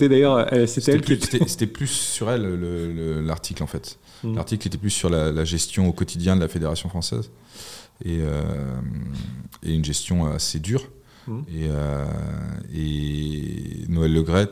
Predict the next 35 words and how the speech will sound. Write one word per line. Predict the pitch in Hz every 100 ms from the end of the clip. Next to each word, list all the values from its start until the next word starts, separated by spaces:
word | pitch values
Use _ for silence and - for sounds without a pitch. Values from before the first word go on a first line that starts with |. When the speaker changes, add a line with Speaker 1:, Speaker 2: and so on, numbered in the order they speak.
| -
Speaker 2:
euh, | 78 78 80 76
bon, | 73 80
il | 80
était | 78 78
mentionné | 80 - 82 85
un | 82
peu | -
au | 82
passage, | 82 85 120 117
en | 85
fait. | - - - - - 82
Et | 78
après, | - - 87
euh, | 85 73 - - - -
c'est | - 76
plutôt | - 95
le | 87
jeu | 82
des | 87
reprises, | 82 85 - 104 90 - _ _ _ _ _ - -
euh, | 78 78 80 71 73 65 - 50 - -
qui | - 78
a |
généré, | 76 80 78 78 82
euh, | 78 71 71 71 76 - 71 73 73 - - - - _ - _ -
qui | -
a, | 64
qui | - 78
a, | 73 73
qui | -
a | 76
provoqué | - 78 - 85
un | 78
peu, | -
euh, | 78 76